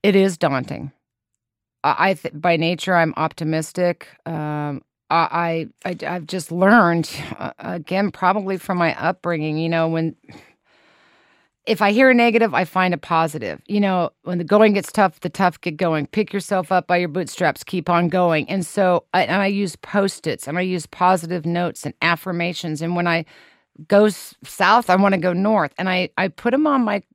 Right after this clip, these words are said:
my car. I, I just constantly, because I feel the negativity myself. Um, and it's daunting and it's draining. And so if I can shift it, I, I will tell you, I felt, um, I don't know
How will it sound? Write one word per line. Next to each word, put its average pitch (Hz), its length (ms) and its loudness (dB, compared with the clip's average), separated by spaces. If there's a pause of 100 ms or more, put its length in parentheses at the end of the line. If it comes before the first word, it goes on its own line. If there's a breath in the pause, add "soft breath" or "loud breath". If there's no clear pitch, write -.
(120)
my 190 300 -2
car. 269 600 0
I, - 200 -2
I 190 120 0
just - 280 -12
constantly, 220 720 0
because 196 440 -2 (440 loud breath)
I 254 140 -2
feel 240 360 2
the 226 60 2
negativity 165 680 -4
myself. 156 720 -4
Um, 151 400 -6
and 185 320 -2 (380 soft breath)
it's 214 160 -4
daunting 214 560 -2
and 190 160 -2
it's - 160 -8
draining. 180 480 -2
And 170 100 -4
so 185 200 -2
if 170 100 -6
I 190 80 2
can 185 160 -4
shift - 480 -2
it, - 180 -6 (1040 soft breath)
I, 196 160 4 (320)
I 208 120 4
will 214 200 6
tell 226 220 4
you, 220 180 2
I 190 140 0
felt, 175 440 -4
um, 160 480 -4 (1400)
I 170 120 -2
don't 196 120 0
know 156 220 0